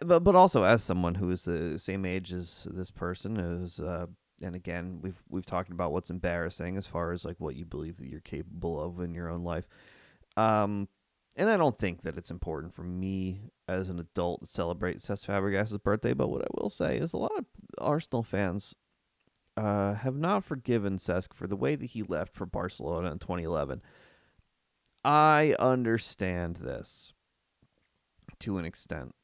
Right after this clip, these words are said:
Uh, yeah, it, it wasn't great. I hated it at the time. I hated that there was a two-year campaign of him being tapped up by Barcelona players, uh, throughout the media, saying at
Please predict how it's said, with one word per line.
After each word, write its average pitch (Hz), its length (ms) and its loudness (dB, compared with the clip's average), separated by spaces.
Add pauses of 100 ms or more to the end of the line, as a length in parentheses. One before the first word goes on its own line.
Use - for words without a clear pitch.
(400)
Uh, 82 920 -2
yeah, 208 220 8 (680)
it, 127 260 2
it 143 120 6
wasn't 151 340 2
great. 110 300 0 (240)
I 131 400 8
hated 113 420 0
it 82 160 -6
at 90 220 -4
the 85 80 -14
time. 87 400 -4 (720)
I 98 240 2
hated 101 480 -2
that 95 160 0
there 90 140 2
was 92 260 -2
a 87 240 0 (100)
two-year 113 400 0
campaign 98 800 -4
of 95 220 0
him 104 180 0
being 98 220 0
tapped - 360 -4
up 131 220 2 (140)
by 98 160 4
Barcelona 95 640 2
players, 151 580 -2 (360)
uh, 95 220 4
throughout 107 300 4
the 90 60 -4
media, 131 440 2 (600)
saying 98 480 2 (120)
at 101 220 -2